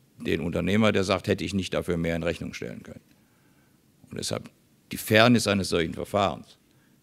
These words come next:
müsste man aus meiner Sicht offen stellen. Hätten Sie diese beiden Dinge, einen faireren Be-, Wettbewerb oder einen vernünftigeren, rationaleren Wettbewerb um den Preis und eine schnellere und verlässliche Entscheidung über die Frage, was beim Konflikt auf der Baustelle passiert,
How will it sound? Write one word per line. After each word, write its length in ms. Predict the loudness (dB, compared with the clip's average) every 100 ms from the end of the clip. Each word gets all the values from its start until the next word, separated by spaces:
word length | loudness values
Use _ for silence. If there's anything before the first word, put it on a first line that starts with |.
| _ -12
müsste 280 | -10 -10
man 120 | -10 -8
aus 140 | -8
meiner 280 | -8 -8 -10
Sicht 220 | -12 -12
offen 240 | -14 -14
stellen. 360 | -18 -18 -20 -20 _ _ -20 -20 _ _
Hätten 320 | 2 4 4
Sie 200 | 6 4
diese 280 | 6 6 8
beiden 420 | 8 8 8 6
Dinge, 300 | 8 8 6
einen 200 | 4 2
faireren 680 | 2 4 8 8 8 6 6
Be-, 200 | 6 6
Wettbewerb 680 | 2 2 -2 2 6 4 4
oder 220 | 2 4
einen 200 | 2 2
vernünftigeren, 800 | 4 8 8 8 6 4 6 6
rationaleren 640 | 4 2 4 4 6 6 4
Wettbewerb 420 | 2 0 0 2
um 120 | 2
den 200 | 2 0
Preis 480 | -2 -2 -2 -6 -14 _ -20 -20 -2
und 160 | -2
eine 200 | 0 0
schnellere 480 | 0 2 6 6 6
und 220 | 4 2
verlässliche 600 | 0 2 4 2 0 0
Entscheidung 640 | 0 0 2 2 4 2 0
über 200 | 0 0
die 100 | 0
Frage, 400 | -2 0 0 0
was 140 | -2
beim 200 | -2 -4
Konflikt 440 | -2 -4 -2 -2 -4
auf 100 | -6
der 100 | -2
Baustelle 440 | 0 0 0 -4
passiert, 540 | -4 -6 -4 -6 -8